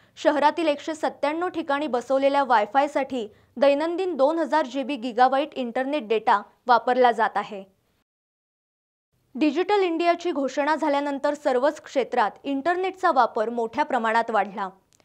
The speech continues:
या पार्श्वभूमीवर शहरातील अधिकाधिक नागरिकांनी इंटरनेटचा वापर करावा, शासकीय योजना आणि सुविधा नागरिकांपर्यंत पोहोचाव्यात आणि शासकीय संस्थांकडे करायचे विविध अर्ज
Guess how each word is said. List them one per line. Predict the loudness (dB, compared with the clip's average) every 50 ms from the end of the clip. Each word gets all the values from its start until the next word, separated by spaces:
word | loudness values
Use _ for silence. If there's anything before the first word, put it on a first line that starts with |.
| _ _ _ 4
या | 4 4
पार्श्वभूमीवर | 6 6 4 2 2 0 -2 -4 -4 -2 -2 -4 -4 -4 -2 0 0 -2 -2 -4 -10 _ _ _
शहरातील | -4 -2 0 0 2 2 2 2 2 0 -2 -2
अधिकाधिक | 0 -2 0 0 -2 -2 0 0 0 0 -2 -4 -4 -2
नागरिकांनी | -2 0 0 -2 -4 -2 -2 -2 -2 -2 -4 -8 -8 -8 -6
इंटरनेटचा | -6 -6 -2 -2 -2 -2 -2 -4 -6 -4 -2 -2 2
वापर | 2 2 2 2 -2 -4 -2
करावा, | -2 0 0 2 2 0 0 -4 -4 -8 _ _ _ _ _ _ _
शासकीय | 0 2 4 4 4 2 -4 -2 0 0 0 0
योजना | 2 2 0 2 0 0 0 2
आणि | 0 0 0 -2 -6 -6
सुविधा | -8 -8 -6 -6 -6 -4 -4 -4
नागरिकांपर्यंत | -2 0 -2 -2 0 -4 -2 -2 -2 -2 0 -2 -2 -2 -2 -2 -2 -4
पोहोचाव्यात | -2 0 -2 -2 -2 0 2 2 2 2 0 -4 -6 -8 _ _ _ _ _ _ _ 0
आणि | 0 0 0 -2
शासकीय | 0 0 0 0 0 -2 -4 -2 -2 -2 -2
संस्थांकडे | -2 -4 -6 -6 -6 -4 -4 -4 -4 -2 0 0 0 0
करायचे | 0 0 2 2 2 0 -2 -6 -6
विविध | -6 -6 -6 -6 -4 0 2
अर्ज | 2 2 2 -2 -4 -2 -2 -2